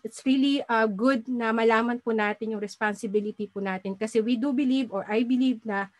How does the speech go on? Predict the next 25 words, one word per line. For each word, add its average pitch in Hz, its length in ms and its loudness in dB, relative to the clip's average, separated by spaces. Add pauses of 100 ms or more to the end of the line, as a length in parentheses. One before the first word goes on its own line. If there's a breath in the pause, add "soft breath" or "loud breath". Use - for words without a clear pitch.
(240 soft breath)
sa - 160 -2
bawat 277 320 6
ginagawa 240 560 0
po 226 80 -10
natin, 208 480 -6
we 208 80 -4
always 208 320 -2
have 196 160 -4
the 185 80 -8
responsibility 185 880 -8
po 180 240 -10
out 190 240 -2
of 180 160 -12
it. 165 240 -10
So - 240 -6
una-una, 285 720 0 (480 soft breath)
kapag 254 320 0
po 311 160 -2
kayo 302 240 2
ay 269 80 -2
nag-invite, 214 800 -2 (160)
okay, 202 320 -4
you 196 160 -6
make 247 240 -2
sure 294 480 6